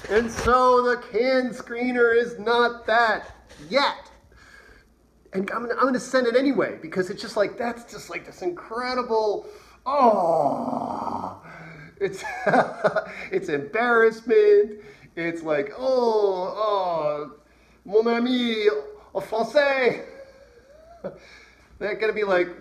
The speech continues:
"What the fuck is this piece of shit? Put-, putain, putain de merde." <laughs> And that's okay, because over here, back here in America, Mister Dan Kelly's like, "You know what? I don't,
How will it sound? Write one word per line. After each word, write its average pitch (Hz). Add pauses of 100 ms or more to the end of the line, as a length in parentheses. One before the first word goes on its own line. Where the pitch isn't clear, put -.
(280)
"What 220
the 190
fuck 175
is 151
this 156
piece 170
of 139
shit? 202
Put-, - (480)
putain, 226 (240)
putain 220
de 214
merde." 202 (1300)
<laughs> - (520)
And 175
that's 196
okay, 202 (200)
because - (120)
over 202
here, 220
back 202
here 208
in 196
America, 185 (500)
Mister 180
Dan 185
Kelly's 202
like, 165
"You 202
know 214
what? 220
I 196
don't, 208